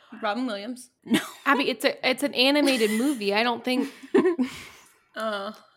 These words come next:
Speaker 3: I'm thinking of Hoot.
Speaker 1: Oh my God, Hoot was
Speaker 2: Mm.
Speaker 1: good.
Speaker 2: Wait.
Speaker 1: That was a
Speaker 3: Hoot
Speaker 1: good movie.
Speaker 3: Hold on. How about this? Lauren watches Hoodwinked. I watch Hoot. And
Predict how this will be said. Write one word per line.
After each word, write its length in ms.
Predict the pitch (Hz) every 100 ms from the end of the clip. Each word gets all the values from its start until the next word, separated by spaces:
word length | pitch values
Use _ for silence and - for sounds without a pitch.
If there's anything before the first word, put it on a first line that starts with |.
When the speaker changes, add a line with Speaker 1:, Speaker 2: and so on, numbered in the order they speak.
| _ _
Speaker 3:
I'm 260 | 254 302 330
thinking 320 | 403 392 339
of 120 | 247 - -
Hoot. 520 | 294 294 202 - - - _ _ -
Speaker 1:
Oh 80 |
my 120 | 277 311
God, 160 | 311 262 -
Hoot 280 | 277 254
was 180 | 202 196
Speaker 2:
Mm. 80 | 185
Speaker 1:
good. 480 | 196 233 233 - 240 _ _ _ _ -
Speaker 2:
Wait. 200 | 247 269 277
Speaker 1:
That 60 |
was 80 | 320
a 20 | 320
Speaker 3:
Hoot 60 |
Speaker 1:
good 180 | 226 233
movie. 480 | 220 - - 240 - _
Speaker 3:
Hold 260 | - 247 254
on. 300 | 202 151 - -
How 160 | 214 269
about 200 | 294 277
this? 280 | 190 196 - _ _ _ _
Lauren 440 | 202 220 254 302 330
watches 360 | 311 294 277
Hoodwinked. 640 | - 220 196 190 165 214 - _ _ -
I 260 | 196 240
watch 420 | 269 285 262 - - -
Hoot. 340 | 240 196 175 302 -
And 120 | 190